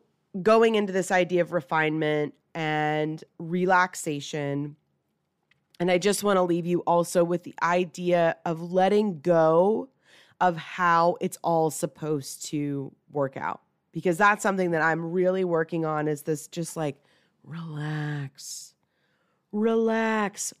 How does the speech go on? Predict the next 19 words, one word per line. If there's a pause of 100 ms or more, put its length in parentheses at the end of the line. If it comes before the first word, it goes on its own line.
We
don't
need
you
to
figure
it
out. (440)
You
know,
this
is
not
the
Da
Vinci
Code,
LaForce,
okay?